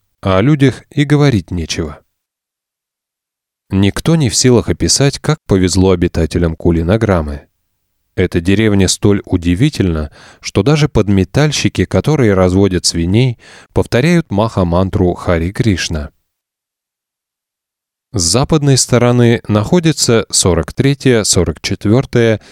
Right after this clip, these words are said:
и сорок пятая ветви. Шри Санатана, Шри Рупа и Анупама. Они были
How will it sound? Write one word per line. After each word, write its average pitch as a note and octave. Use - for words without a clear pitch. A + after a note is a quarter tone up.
и E3+
сорок A2+
пятая E2+
ветви. E2
Шри F#2
Санатана, A#2+
Шри F2+
Рупа A2+
и D3
Анупама. G#2+
Они B2+
были D3+